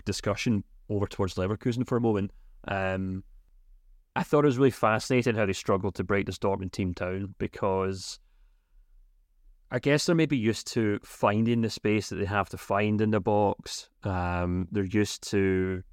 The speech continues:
breaking teams down. They're used to running through players, uh, teams. They're used to playing one-twos, having Frimpong, you know, running behind. And this Dortmund team are perhaps the first good team that they've played who are willing to sit this deep. You know,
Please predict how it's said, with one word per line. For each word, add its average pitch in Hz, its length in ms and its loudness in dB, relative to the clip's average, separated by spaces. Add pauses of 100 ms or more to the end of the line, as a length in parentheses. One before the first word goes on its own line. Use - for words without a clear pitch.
breaking 107 320 0
teams 90 220 -2
down. 117 280 4
They're 107 80 2
used 98 200 -2
to 98 40 -4
running 95 300 0
through 104 340 -2
players, 104 640 2
uh, 104 200 2
teams. 107 400 0
They're 95 100 -2
used 98 180 -2
to - 60 -18
playing 98 220 -2
one-twos, 101 840 0
having 98 240 -2
Frimpong, 101 720 -2 (400)
you 107 100 0
know, 104 80 4
running 104 320 2
behind. 101 640 0 (720)
And 101 580 -2 (520)
this 147 180 0
Dortmund 131 380 2
team 135 160 0
are 107 40 0
perhaps - 560 -4
the 120 100 -6
first - 500 0 (180)
good 120 300 2
team 131 220 2
that 117 100 0
they've 98 180 -4
played 107 540 0 (160)
who 117 160 0
are 101 100 2
willing 104 300 2
to - 100 -10
sit - 260 -4
this 92 220 -8
deep. 101 300 -6 (160)
You 117 80 -2
know, 107 180 0